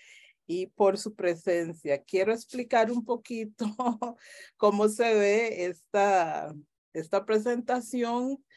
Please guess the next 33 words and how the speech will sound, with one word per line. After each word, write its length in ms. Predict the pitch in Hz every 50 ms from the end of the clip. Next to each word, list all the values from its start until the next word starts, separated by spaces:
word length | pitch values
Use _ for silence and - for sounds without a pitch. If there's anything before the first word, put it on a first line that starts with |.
| _ _ _ _ _ _ _
em, 680 | - - 160 165 165 165 170 165 165 156 156 151 147 - _ _ _ -
para, 520 | - 170 160 165 160 165 156 156 156 - _ _ _ _ _ _ _ _ _ _ _ _ _ -
para 260 | 180 170 165 165 160
tener 300 | 160 190 180 180 185 190
un 180 | 208 220 220 214
color 500 | - 240 240 233 233 240 240 247 247 247 269 - _ _ _ _ _ _ _ _ _ _ _ _ _ _ _
de, 120 | - 131 -
de, 300 | 151 147 156 156 160 156
del 280 | 156 156 151 160 160
mes 260 | 165 175 175 175 175
de 100 | 196 214
la 140 | 214 220 226
mujer, 500 | 233 226 226 233 240 240 226 220 220 220
pues 140 | - 208 180
estaba 280 | 160 160 - 165 165 175
buscando 520 | 185 196 214 214 - 220 202 202 208 214
esos 340 | 214 214 214 208 208 - -
slides 680 | - 202 196 190 185 190 196 208 202 214 - - - _
con 240 | - 180 151 151 147
estos 360 | 147 143 _ - 175 165 165
tipos 300 | - 208 208 208 208 202
de 60 | 208
colores, 460 | 233 233 233 226 226 214 214 233 247 _ _ - - - - - - - _ -
pero 440 | 214 226 226 240 240 262 262 -
a 140 | - 190 180
la, 300 | 180 175 175 165 160 160
si 120 | 160 - 170
ustedes 340 | 160 - - 175 185 190
ven 220 | 196 214 220 220 226
al 140 | 226 220 208
lado 280 | 208 202 208 220 220
izquierdo 880 | 220 214 - - - 240 254 240 226 226 220 220 214 220 247 269 285 _ _ _ _ _
mío, 600 | 202 185 202 226 254 262 240 208 202 247 262